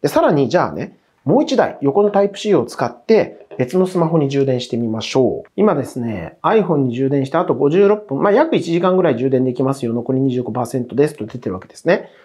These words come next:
そこに加えてPixelに充電します。はい、Pixelに充電が始まりました。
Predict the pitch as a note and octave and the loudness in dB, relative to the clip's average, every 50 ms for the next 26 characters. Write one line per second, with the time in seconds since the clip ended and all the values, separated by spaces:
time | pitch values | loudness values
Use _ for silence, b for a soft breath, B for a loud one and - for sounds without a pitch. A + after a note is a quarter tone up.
0 | B B - E3+ D#3+ E3+ F#3 F#3+ G3+ G3 E3+ B2 - - D3 D3+ D3+ D3+ - - | B B -4 -2 0 2 2 4 4 4 2 0 0 2 2 2 2 2 0 -2
1 | B2 - - - - - E3+ D#3+ D3 D3 C#3 A#2+ A#2 C3 B2+ A#2+ B2 A#2+ A#2 - | -6 -8 -10 -14 -6 -2 0 0 2 2 0 -2 -2 -2 -2 0 0 -2 -4 -6
2 | G#2+ G2+ F#2+ F#2 F#2+ F#2+ - - - _ _ _ _ _ - - - - - - | -8 -8 -8 -8 -8 -10 -12 -18 -20 _ _ _ _ _ -20 -20 -20 -14 -12 -12
3 | - - - B2 A#2+ - - - - - - C#3+ A#2+ B2 A#2+ A#2+ A2+ A2 A2 A#2 | -12 -6 -2 -2 -2 -2 -4 -14 -16 -8 -2 0 0 0 0 -2 -2 -4 -4 -4
4 | A#2 A2 A2+ A#2+ A#2 - A2 G#2+ - B2 B2 B2 B2 B2 A#2+ A#2 - - A#2+ A2 | -4 -4 -4 -4 -6 -6 -8 -6 -4 -4 -2 -2 -2 -4 -4 -6 -8 -6 -6 -6
5 | G2 - | -6 -6